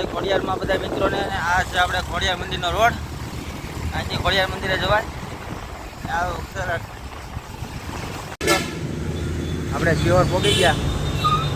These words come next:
આપણી ગાડી જો જાય છે. જો આ છે આપણી બીજી ગાડી, પાછળ રહી ગઈ હતી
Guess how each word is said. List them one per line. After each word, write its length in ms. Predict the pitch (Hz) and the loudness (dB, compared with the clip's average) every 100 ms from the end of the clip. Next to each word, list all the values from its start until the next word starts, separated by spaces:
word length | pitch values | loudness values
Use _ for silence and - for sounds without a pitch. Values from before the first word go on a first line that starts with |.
| - - - | -2 -2 2
આપણી 220 | 165 190 | 2 4
ગાડી 260 | 180 196 190 | 6 6 8
જો 120 | 202 | 8
જાય 240 | 196 190 185 | 10 10 10
છે. 180 | 175 139 - - - - - - - - - - - - - - - - - - | 6 2 0 -4 -4 -2 -4 -4 -4 -4 -2 -2 0 0 -2 -2 0 0 2 4
જો 160 | 170 190 190 175 135 - - - 359 - - - - - - - - - | 8 8 10 10 8 8 6 4 4 2 0 -2 -4 -4 -6 -6 -6 -2
આ 120 | 143 | 0
છે 100 | 151 165 | 4 6
આપણી 180 | 160 | 6
બીજી 220 | 147 165 165 | 6 6 10
ગાડી, 220 | 175 180 | 10 10
પાછળ 280 | 156 160 160 | 8 8 8
રહી 140 | 175 | 6
ગઈ 120 | 180 | 6
હતી 180 | 175 202 | 4 2